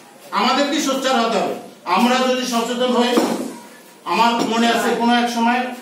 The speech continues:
আমাদের এলাকায় ডাকাতের প্রাদুর্ভাব পড়ছিল, হয়তো ছিয়াশি সাতাশি সালে,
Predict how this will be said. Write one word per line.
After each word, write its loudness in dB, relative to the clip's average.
আমাদের 0
এলাকায় 2
ডাকাতের -2
প্রাদুর্ভাব -2
পড়ছিল, -4
হয়তো -2
ছিয়াশি 0
সাতাশি -4
সালে, 0